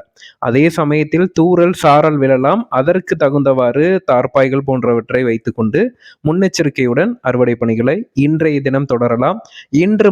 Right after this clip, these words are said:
மாலைக்குள் நீங்க அறுவடை செய்யும் தானியங்களை மழைச்சாரல் படாதவாறு பத்திரப்படுத்தி வைக்குமாறு கேட்டுக்கொள்ளப்படுகிறது. வானிலை அமைப்பு பொறுத்தளவிற்கு தென்மேற்கு வங்கக்கடல் பகுதியில் நிலவக்கூடிய காற்று சுழற்சி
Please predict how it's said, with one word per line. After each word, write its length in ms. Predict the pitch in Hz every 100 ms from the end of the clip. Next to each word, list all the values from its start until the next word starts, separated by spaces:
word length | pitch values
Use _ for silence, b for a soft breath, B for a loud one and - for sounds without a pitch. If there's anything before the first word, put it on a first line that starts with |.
| 151
மாலைக்குள் 640 | 151 196 226 185 - 190 233
நீங்க 220 | 208 156
அறுவடை 340 | 135 151 175 175
செய்யும் 320 | - 151 151
தானியங்களை 600 | 135 131 135 131 123 123 180
மழைச்சாரல் 640 | 190 135 147 - 143 135 -
படாதவாறு 640 | 127 131 127 120 117 160
பத்திரப்படுத்தி 640 | 170 131 165 160 147 131 139
வைக்குமாறு 440 | 113 - 113 113
கேட்டுக்கொள்ளப்படுகிறது. 880 | 147 123 113 110 107 110 110 113 107 123 _ B B -
வானிலை 380 | 135 185 185
அமைப்பு 320 | 175 180 185 190
பொறுத்தளவிற்கு 720 | 175 170 175 170 165 156 220
தென்மேற்கு 540 | - 160 180 190 180 180
வங்கக்கடல் 500 | 151 160 170 175 175
பகுதியில் 340 | 151 143 156 156
நிலவக்கூடிய 460 | 139 139 143 139
காற்று 300 | - 131 127 127
சுழற்சி 460 | 127 120 - 147